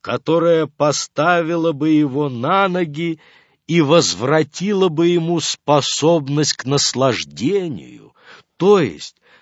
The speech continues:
дало возможность по-прежнему безмерно есть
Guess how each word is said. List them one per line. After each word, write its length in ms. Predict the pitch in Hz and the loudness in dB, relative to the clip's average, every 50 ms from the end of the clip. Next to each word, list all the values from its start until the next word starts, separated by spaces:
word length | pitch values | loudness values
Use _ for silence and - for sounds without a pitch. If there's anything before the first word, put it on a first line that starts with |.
| _ _ _ _ _ _ _ _ | _ _ _ _ _ _ _ _
дало 600 | _ - - - 98 117 117 117 139 156 160 143 | _ -18 -10 -8 -6 -4 -2 0 2 2 2 0
возможность 1200 | 123 135 135 123 - - 92 104 117 143 170 190 180 170 139 135 151 160 156 151 139 - - - _ _ - | 0 -2 -2 -2 -4 -6 -6 -6 -4 -2 0 0 0 0 -2 -4 -4 -2 -2 -2 -2 -4 -8 -10 _ _ -2
по-прежнему 1160 | 131 147 147 - - - 110 117 165 202 226 220 214 202 185 160 - 175 202 208 190 190 196 | 0 0 0 -2 -4 -6 -6 -2 2 4 4 6 6 4 2 0 -2 -2 -2 -2 0 0 0
безмерно 1080 | 175 127 113 156 180 175 151 120 120 143 160 160 170 180 175 160 151 147 135 127 120 113 | 0 -2 0 0 2 2 2 0 -2 -2 -2 0 2 2 4 2 2 0 -2 -2 -4 -4
есть 1160 | 104 92 73 - - 76 101 156 208 214 185 170 165 147 - - - _ _ _ - - _ | -6 -6 -8 -12 -8 0 2 4 4 4 2 -2 -12 -16 -18 -20 -20 _ _ _ -20 -20 _